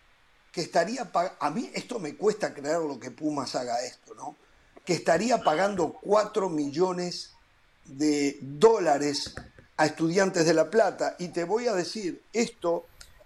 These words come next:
y voy a dar crédito a quien lo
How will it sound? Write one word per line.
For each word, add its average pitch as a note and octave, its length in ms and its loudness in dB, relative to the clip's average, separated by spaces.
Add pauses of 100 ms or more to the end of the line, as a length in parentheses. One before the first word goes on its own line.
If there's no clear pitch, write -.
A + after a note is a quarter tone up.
y A#2+ 160 -16
voy D#3 260 2
a E3+ 120 4
dar E3 320 2
crédito E3 720 -4 (120)
a C3+ 140 -4
quien C3+ 560 -8
lo C#3 600 -10